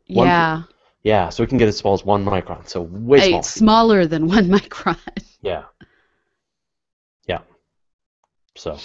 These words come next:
Speaker 1: there you go. Trouble. Little shards of glass going in your lungs.
Speaker 2: Yeah, let's
Speaker 1: Um,
Speaker 2: not do that.
Speaker 1: Okay. Uh, Jamie McIlvaney asks, "How much can the dust particles tell us about the geological makeup of the body they originated from?"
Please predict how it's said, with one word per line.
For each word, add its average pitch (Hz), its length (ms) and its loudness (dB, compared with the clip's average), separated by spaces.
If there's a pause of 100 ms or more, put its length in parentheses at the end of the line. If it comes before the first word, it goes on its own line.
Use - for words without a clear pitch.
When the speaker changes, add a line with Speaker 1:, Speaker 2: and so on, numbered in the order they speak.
Speaker 1:
there 85 120 -12
you 78 40 -14
go. 78 260 -12
Trouble. - 540 -4 (1080)
Little 127 500 4
shards 101 600 0
of 92 180 -10
glass 87 680 -4 (160)
going 92 360 -4
in 90 140 -4
your 90 160 -4
lungs. 76 680 -14 (680)
Speaker 2:
Yeah, 101 280 2
let's 101 160 -2
Speaker 1:
Um, - 60 -4
Speaker 2:
not - 160 -14
do - 160 -20
that. - 160 -20 (640)
Speaker 1:
Okay. - 160 -14 (1700)
Uh, 120 640 4
Jamie 185 800 2
McIlvaney 123 840 -2
asks, 98 640 -8
"How 220 340 0
much 175 380 2
can 139 140 -6
the 113 100 -2
dust 139 300 -2
particles 107 380 -4
tell 208 260 2
us 139 120 0
about 104 160 -4
the 101 60 -10
geological 101 580 -2
makeup 90 380 -10
of 87 100 -12
the 85 80 -12
body 82 240 -8
they 80 120 -12
originated 82 520 -12
from?" 76 180 -20